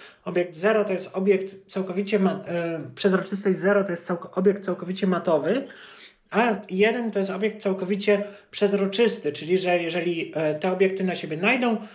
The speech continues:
to ten obiekt, który jest niejako z przodu, bę-, będzie przepuszczał przez siebie ten obiekt, który jest z tyłu. I w momencie, gdy przezroczystość tego obiektu jest niższa,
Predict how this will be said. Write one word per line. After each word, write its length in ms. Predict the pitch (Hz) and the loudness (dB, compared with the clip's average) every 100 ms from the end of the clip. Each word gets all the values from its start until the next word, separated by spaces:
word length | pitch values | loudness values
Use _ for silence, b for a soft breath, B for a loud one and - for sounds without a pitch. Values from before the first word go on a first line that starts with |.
| B B | B B
to 120 | 185 | -6
ten 260 | 180 202 196 196 | 2 2 2 0
obiekt, 400 | 208 202 190 - | 2 2 2 -6
który 220 | - 185 | -2 0
jest 260 | 180 156 | 0 -4
niejako 280 | 180 185 175 | 0 0 0
z 100 | 156 | -8
przodu, 640 | - - - 226 233 311 311 - B B B B _ | -10 -8 0 2 4 0 -2 -12 B B B B _
bę-, 300 | 160 190 196 185 185 | 0 2 2 2 2
będzie 240 | 202 202 | 4 2
przepuszczał 1000 | 208 - - - 202 - 254 262 - 208 | 0 -12 -8 -2 -2 -2 -6 -4 2 2
przez 260 | 202 202 190 | 2 -4 -4
siebie 320 | - 202 196 | 0 2 2
ten 320 | 190 196 190 - | 2 0 0 -2
obiekt, 400 | 202 202 196 - | 2 2 2 -6
który 300 | - 196 190 | -8 -2 -2
jest 460 | 180 185 190 - - - | 0 -2 -4 -10 -20 -14
z 260 | - - | -12 -10
tyłu. 480 | - 240 180 117 - B B B B B B B B B B B B B B - | 2 4 4 0 -8 B B B B B B B B B B B B B B -2
I 80 | 196 | 0
w 60 | |
momencie, 460 | 190 202 247 311 285 | 4 2 2 0 -2
gdy 280 | 196 196 185 | 0 2 2
przezroczystość 760 | 190 190 175 151 254 269 285 | 0 -4 -4 -4 -6 -2 -2
tego 220 | - 196 175 | 0 0 2
obiektu 320 | 180 196 208 | 2 2 2
jest 420 | 185 160 - 147 | 2 0 -6 -8
niższa, 760 | 175 202 277 - - 143 226 | 0 0 0 -2 -2 -2 -2